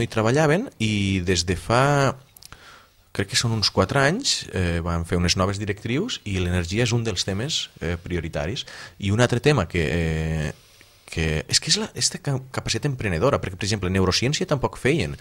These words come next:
i s'hi van ficar de cop, van ficar finançament, i ara ja són lo tercer, eh, institut en més publicacions de neurociència del, del món.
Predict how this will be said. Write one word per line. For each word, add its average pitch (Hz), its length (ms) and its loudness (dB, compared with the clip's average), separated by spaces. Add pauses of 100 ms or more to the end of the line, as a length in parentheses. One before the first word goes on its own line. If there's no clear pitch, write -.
(400)
i 98 180 2
s'hi - 240 0
van 127 160 4
ficar 143 240 -2
de 143 80 -2
cop, 147 320 -6
van - 160 0
ficar - 180 4
finançament, 143 540 2
i 113 160 2
ara 123 80 4
ja 123 160 2
són 127 180 0
lo 110 140 0
tercer, 131 460 4 (460)
eh, 95 640 0
institut 98 600 2 (100)
en 90 100 0
més 92 220 2
publicacions 101 480 -4
de 127 80 -2
neurociència 92 560 -4
del, 101 140 -6 (100)
del 87 240 -6
món. - 160 -10